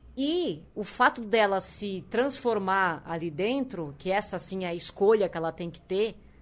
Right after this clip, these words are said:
né, essa decisão que ela tem que tomar, porque ou ela faz isso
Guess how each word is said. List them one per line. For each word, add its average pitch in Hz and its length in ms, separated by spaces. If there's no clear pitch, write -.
né, 180 80
essa 180 240
decisão 175 580
que 208 60
ela 170 120
tem 160 160
que 151 60
tomar, 175 500
porque 226 240
ou 285 160
ela 302 160
faz 247 340
isso 240 480